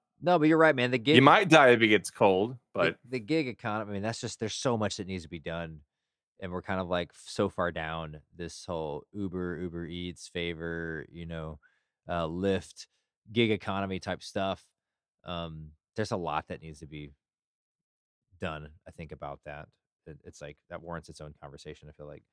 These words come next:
Speaker 1: Um, but yeah, man.
Speaker 2: Yeah, I could, I could, I could talk your head off o-,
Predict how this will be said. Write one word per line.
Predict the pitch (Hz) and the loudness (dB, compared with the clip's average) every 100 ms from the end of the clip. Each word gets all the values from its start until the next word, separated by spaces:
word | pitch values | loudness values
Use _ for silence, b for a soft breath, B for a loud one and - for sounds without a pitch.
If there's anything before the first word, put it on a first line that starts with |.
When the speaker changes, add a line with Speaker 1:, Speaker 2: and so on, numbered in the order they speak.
| _ _ _ _ _ _ - | _ _ _ _ _ _ -12
Speaker 1:
Um, | 87 85 80 78 76 _ _ _ _ _ _ | -10 -8 -10 -16 -18 _ _ _ _ _ _
but | - | -16
yeah, | 85 | -14
man. | 80 76 | 0 6
Speaker 2:
Yeah, | 98 90 | 8 8
I | 117 | 6
could, | 117 - | 4 4
I | - 104 | 4 4
could, | 98 | 4
I | 107 101 | 4 4
could | 92 | 2
talk | - 87 87 | 2 2 2
your | 98 - | -8 -4
head | 98 | 0
off | - - | 0 -2
o-, | - | -8